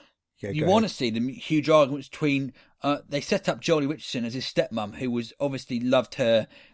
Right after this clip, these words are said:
Speaker 2: other kids more than Maggie. That was fascinating. Jolie
Speaker 1: Yeah.
Speaker 2: Richardson's a good actress, but there wasn't that hu-, where was the argument between Arnie and
Speaker 1: Yeah.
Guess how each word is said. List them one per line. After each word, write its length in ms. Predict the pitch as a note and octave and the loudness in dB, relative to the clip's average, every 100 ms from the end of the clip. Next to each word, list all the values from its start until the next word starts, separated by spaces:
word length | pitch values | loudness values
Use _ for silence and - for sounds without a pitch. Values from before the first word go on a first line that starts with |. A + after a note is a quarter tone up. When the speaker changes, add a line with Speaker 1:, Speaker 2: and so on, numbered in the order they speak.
| _ | _
Speaker 2:
other 180 | C3 C3 | 2 2
kids 280 | - D3 - | 2 0 0
more 480 | C3 C3 F2+ F#2+ - _ _ _ _ | 4 4 2 -6 -12 _ _ _ _
than 260 | B2 A#2 A2+ | 2 2 4
Maggie. 420 | C3 B2 G2+ F#2+ | 2 2 -4 -4
That 140 | C#3 | -2
was 140 | D3 - | -2 -4
fascinating. 880 | - G3 - A#2+ G#2 - G#2 A2+ - _ _ _ _ | -2 -2 -2 -8 -8 -10 -12 -12 -16 _ _ _ _
Jolie 160 | F#3 F3 | 2 2
Speaker 1:
Yeah. 40 | |
Speaker 2:
Richardson's 260 | D#3 D3 C3 | 0 -6 -4
a 40 | |
good 140 | C3+ D3 | 0 0
actress, 460 | D#3 - - - | 0 -6 -14 -14
but 200 | - D3 | -6 -4
there 100 | C3 | -4
wasn't 360 | C#3+ G#3 D#3 C#3 | 0 0 -2 -6
that 180 | D3+ - | -8 -8
hu-, 320 | - F#3 D3+ | -10 -8 -6
where 200 | E3+ A3+ | -2 -2
was 120 | F3+ | -2
the 80 | F#3 | -2
argument 240 | G3 E3+ E3+ | -2 -4 -8
between 220 | D3+ F3 | -6 -2
Arnie 500 | F3 F3 D#3 G#2 G2+ - | 0 0 0 -2 -6 -6
and 340 | B2 A#2 A#2 | -4 -2 0
Speaker 1:
Yeah. 360 | A#2 A2 G#2+ | 2 2 2